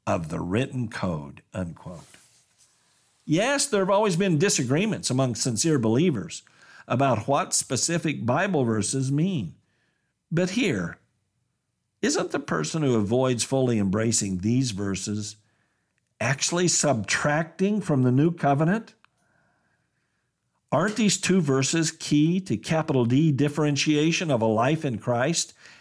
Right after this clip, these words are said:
as compared to a life in the law delivered by Moses? Of course, such verses in Paul's epistle to the Romans are part of the definitive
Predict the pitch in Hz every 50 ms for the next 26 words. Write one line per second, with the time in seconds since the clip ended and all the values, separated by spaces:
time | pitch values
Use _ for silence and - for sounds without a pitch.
0 | _ - 139 131 - - 143 120 - - - 135 143 160 147 - - 120 107 104
1 | 104 104 107 110 123 147 165 - - 117 104 98 98 98 101 104 110 123 139 143
2 | 135 123 104 101 104 110 113 127 117 98 92 101 95 92 92 95 98 104 110 110
3 | - 151 156 156 - - - - _ _ _ _ _ _ _ _ _ _ _ _
4 | _ _ _ _ _ _ _ _ _ _ _ - - 135 - - 147 147 147 143
5 | 143 - - - _ _ _ - - - 160 185 180 - - 139 120 107 98 -
6 | - - - - - - - - _ _ _ _ _ _ _ _ _ _ _ _
7 | - - 113 98 90 95 - - 127 135 143 151 156 147 190 160 - 165 151 143
8 | - 190 151 139 160 156 151 139 127 123 117 113 110 92 80 71 - - - -
9 | - _ _ _ _ _ _ _ _ _ _ _ _ _ _ - - 113 107 -
10 | - - 131 127 120 107 107 101 92 90 95 87 80 82 87 87 - - - 147
11 | 151 170 180 180 165 170 - - 185 190 180 170 - -